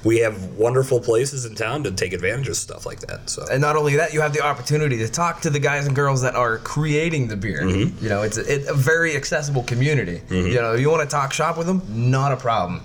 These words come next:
Speaker 1: Yep.
Speaker 2: You
Speaker 1: And
Speaker 2: know?
Speaker 1: that's why I'm always, I'm a big advocate, if you go to a beer event, don't bury your face in Untappd and, you know,
Speaker 2: Mm-hmm.
Speaker 1: and, and trying to get a badge by checking in fifty beers. Go talk to the brewers and
Speaker 2: Right.
Speaker 1: talk to the owners. They want to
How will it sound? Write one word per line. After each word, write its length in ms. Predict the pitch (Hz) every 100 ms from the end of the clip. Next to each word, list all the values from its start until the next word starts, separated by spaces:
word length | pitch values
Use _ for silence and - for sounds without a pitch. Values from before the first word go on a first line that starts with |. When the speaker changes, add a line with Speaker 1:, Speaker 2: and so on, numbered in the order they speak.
| -
Speaker 1:
Yep. 160 | 98 95 - -
Speaker 2:
You 40 | 107
Speaker 1:
And 40 |
Speaker 2:
know? 60 | 104
Speaker 1:
that's 120 | 127 135
why 100 | 135
I'm 100 | 127
always, 200 | 127 123
I'm 160 | 110 110
a 60 |
big 260 | 95 123 127
advocate, 420 | 131 131 131 123
if 140 | 104
you 80 | 110
go 140 | 113 117
to 120 | 110
a 40 |
beer 260 | 98 104 113
event, 380 | 113 117 117 95
don't 400 | 98 107 - 95
bury 320 | 101 110 110
your 140 | 107
face 400 | 107 101 107 113
in 100 | 95
Untappd 680 | 92 92 - 85 104 - -
and, 220 | 92 85 85 - -
you 120 | 147
know, 80 | 139
Speaker 2:
Mm-hmm. 120 | 131 107
Speaker 1:
and, 320 | 107 107 107
and 160 | - -
trying 240 | 117 113
to 40 | 110
get 140 | 107
a 40 |
badge 460 | 95 95 98 107 107
by 100 | 101
checking 340 | - 107 104 98
in 100 | 95
fifty 280 | 104 101 87
beers. 400 | 87 95 123 - - - -
Go 120 | 156
talk 320 | 165 180 185
to 80 | 175
the 80 | 156
brewers 480 | 151 156 92 80
and 80 | 90
Speaker 2:
Right. 100 | 107
Speaker 1:
talk 240 | 104 113 135
to 60 |
the 160 | 139 117
owners. 360 | 120 113 85 82
They 120 | 104
want 380 | 98 101 127 -
to 300 | 131 131